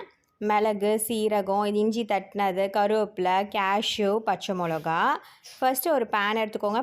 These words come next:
பேனில் நிறைய நெய் ஆட் பண்ணிக்கோங்க. அது கூடவே ஆயிலும் சேர்ந்து ஆட் பண்ணிட்டு, one by one-ஆ போட்டுடலாம். மிளகு, சீரகம், இஞ்சி, கருவேப்பிலை, பச்சை மிளகா,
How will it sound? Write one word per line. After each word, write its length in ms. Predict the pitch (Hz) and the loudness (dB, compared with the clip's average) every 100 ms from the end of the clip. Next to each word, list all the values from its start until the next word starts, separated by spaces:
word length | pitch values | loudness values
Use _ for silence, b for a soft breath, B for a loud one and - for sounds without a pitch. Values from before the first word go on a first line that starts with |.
| 262 | -2
பேனில் 460 | 214 208 220 220 | 0 0 0 0
நிறைய 360 | 254 190 214 294 | 0 0 0 0
நெய் 300 | 247 208 262 | 0 0 0
ஆட் 220 | 233 196 - | 0 -2 -4
பண்ணிக்கோங்க. 400 | 190 175 190 262 | -4 -4 -2 -2
அது 140 | 233 | -2
கூடவே 300 | - 196 226 214 180 | -2 -2 0 0 2
ஆயிலும் 320 | 185 196 220 | 2 0 -2
சேர்ந்து 300 | 220 185 196 | -2 -2 -2
ஆட் 240 | 185 170 | -2 -4
பண்ணிட்டு, 640 | 190 180 170 - 185 285 185 | -4 -4 -4 -4 -2 0 0
one 160 | 208 | -2
by 240 | 220 226 214 | 0 0 0
one-ஆ 280 | 185 208 247 | -2 -2 -2
போட்டுடலாம். 400 | 196 170 170 202 | -2 -2 -2 0
மிளகு, 540 | 240 180 180 175 190 190 | 0 0 -2 0 0 0
சீரகம், 680 | - 196 190 175 185 190 | -2 -2 -2 0 0 0
இஞ்சி, 540 | 185 208 208 185 185 185 202 B B B B | 0 0 0 -2 -4 -4 -4 B B B B
கருவேப்பிலை, 600 | 233 226 214 196 185 247 | 2 2 2 0 0 0
பச்சை 300 | 208 185 214 | 0 -2 -2
மிளகா, 400 | 196 175 165 175 | 0 0 0 0